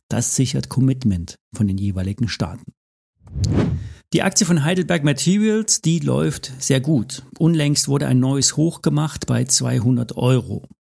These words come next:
Aktuell korrigiert der Wert auf das Ausbruchsniveau bei rund hundertneunzig Euro. Und grundsätzlich hat die Aktie noch Luft nach oben, denn die Peer Group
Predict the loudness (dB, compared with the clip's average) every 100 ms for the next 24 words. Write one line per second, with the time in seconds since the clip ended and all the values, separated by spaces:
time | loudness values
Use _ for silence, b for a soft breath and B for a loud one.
0 | -6 -4 0 2 0 0 0 0 0 2
1 | 2 2 0 -2 -6 -4 -2 0 -2 -2
2 | -2 0 0 -2 -4 -4 0 2 2 0
3 | 0 0 0 2 2 2 2 0 2 2
4 | 4 4 2 0 -6 -8 -8 -8 -10 -14
5 | -20 _ B B B B 0 4 2 4
6 | 0 -2 -4 -4 -4 -4 -4 -4 -4 0
7 | 2 0 0 0 0 -6 -4 -2 0 2
8 | 2 4 2 2 0 2 2 2 0 -2
9 | -2 -6